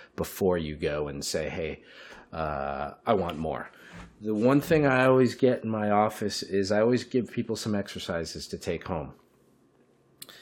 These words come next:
And I say, "Here, take these two exercises home." "Okay, what else do you have?" "How many more? I want more exercises." I'm like, "No, no, no, no, no, no. Let's start s-, let's start basic first.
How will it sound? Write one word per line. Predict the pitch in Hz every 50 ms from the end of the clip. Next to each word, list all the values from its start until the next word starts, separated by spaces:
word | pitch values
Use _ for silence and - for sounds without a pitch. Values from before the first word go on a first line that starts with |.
| - _ _ _ _ _ _
And | - 98 90
I | 87 90
say, | - - 104 95 90
"Here, | 85 90 117 107 98 87 85 - - - _ _ _ _ _ _ _ _
take | - 135 123 120 -
these | 123 113 -
two | - - 123 113 101
exercises | 95 - - 104 - - 98 90 85 87 87 - -
home." | 92 80 69 76 - -
"Okay, | 110 - - 117 95 82 80 - - - - _ _ _ _
what | 107 113 120 117
else | 110 101 - -
do | - 92
you | 80 73
have?" | 82 78 67 - - - - - - _ _ _ _ _ _ _ _ _ _ _
"How | - 135 131
many | 123 117 107
more? | 98 95 82 73
I | 82
want | 92 104 104 101
more | 101 101 98
exercises." | 90 - - - - - 85 76 73 73 92 95
I'm | 98 92
like, | 92 92 92 87 95
"No, | 101 98 95
no, | 92 90
no, | 87 82 80 78
no, | 78 73
no, | 69 67 65 65
no. | 62 - - - - _ _ _ _ - - - - - - - _ -
Let's | - 104 104 -
start | - - - 131 113 101
s-, | - - - - - -
let's | - 92 98 107 113 - -
start | - - 139 127 113 -
basic | 110 110 110 - - - -
first. | - - 71 67 - -